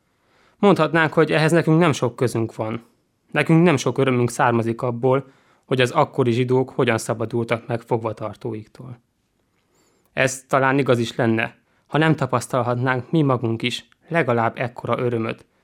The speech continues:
mint az akkori zsidók. Isten a mi félresikló, céltalan életünkbe is épp olyan valóságosan nyúlt bele, amikor elküldte Krisztust. Amikor valaki új életet kezd Jézussal, amikor egy ember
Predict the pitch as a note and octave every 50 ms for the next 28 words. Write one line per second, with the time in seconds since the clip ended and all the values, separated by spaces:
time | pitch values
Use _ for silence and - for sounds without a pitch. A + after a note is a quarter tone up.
0 | _ _ _ _ _ _ _ _ _ - C3 A#2+ C3 B2 - D3 C3 - - A#2
1 | A2 G#2+ A2+ A2+ A2 A2 G#2+ A2 A2+ - - _ _ _ _ _ _ _ _ _
2 | _ _ _ _ _ _ _ _ _ _ _ _ - D3 C3+ - - E3 D3+ D3+
3 | D#3 D#3 D#3 - _ _ _ _ _ _ - - C3+ C3 C#3 C#3 C3 - F#3+ F#3+
4 | E3+ C#3+ A#2+ - - C3 B2 - B2+ B2 A#2+ B2 B2 - _ - - F#3 D3+ B2
5 | B2 - A#2+ A#2 A#2 - - C3 B2 A#2 A2+ - B2+ A#2+ A#2 A2 A#2+ A2+ A2+ A2+
6 | - - _ _ _ _ _ _ _ _ - - E3+ F3+ F3 - - C#3 B2+ A#2
7 | A#2 A#2+ C#3 C3+ B2 A#2 A2 - - B2 A2+ - B2 - - B2+ B2 B2 B2 A#2+
8 | A#2 A2 A2 A#2+ A#2+ B2 C3 C3 C3 _ _ _ _ _ _ _ _ _ _ -
9 | B2 A#2 A2+ - B2+ B2 - C3+ B2 A2 - - A#2+ A2+ - A#2+ - - B2 A#2
10 | - _ - B2+ B2 - _ - _ _ _ _ _ _ _ _ _ _ _ _
11 | _ _ _ _ _ _ _ - D#3 C#3+ C#3 C3 - D3+ C#3+ E3 E3+ D#3 C3 -
12 | D3 D#3+ - F#3+ F#3 F3 D3+ C#3 C3+ C3 A#2+ A#2 - B2 - - - B2 A#2 A#2
13 | B2+ B2+ A#2+ A2+ A#2 A2+ - - - B2 A#2+ - - _ _ _ _ _ _ _
14 | - - _ - - C#3+ C#3 C3 E3+ D3+ D3 D#3 G#3+ F#3 F3+ D#3 B2+ B2+ B2 B2+
15 | C3+ C#3 -